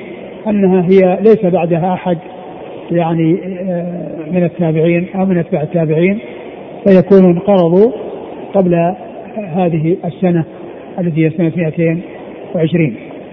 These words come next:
وعلى هذا فهذه القرون الثلاثة التي، آه، آه، آه، من حيث الأمة، وأما من حيث ال-، الزمن فقد فسر بأنه مائة سنة، بعضهم قال أنه مائة سنة، وعلى هذا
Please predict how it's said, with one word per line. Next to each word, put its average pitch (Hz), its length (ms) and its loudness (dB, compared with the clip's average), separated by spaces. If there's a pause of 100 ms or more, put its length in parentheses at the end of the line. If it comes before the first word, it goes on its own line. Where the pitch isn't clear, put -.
(720)
وعلى 185 240 2
هذا 214 340 4
فهذه 185 360 2
القرون 190 320 2
الثلاثة 170 520 2 (1000)
التي، 156 440 2 (640)
آه، 185 40 -2
آه، 180 960 0
آه، - 20 -6
من 175 220 0
حيث 190 260 2
الأمة، 185 460 2 (680)
وأما 233 300 0
من 190 160 2
حيث 185 360 4
ال-، 196 500 0
الزمن 185 540 4 (580)
فقد 220 200 0
فسر 190 380 4
بأنه 196 360 2
مائة 202 180 2
سنة، 190 280 2
بعضهم 165 320 0
قال 202 160 2
أنه 190 120 4
مائة 202 280 2
سنة، 185 220 2 (1200)
وعلى 165 240 0
هذا 175 200 2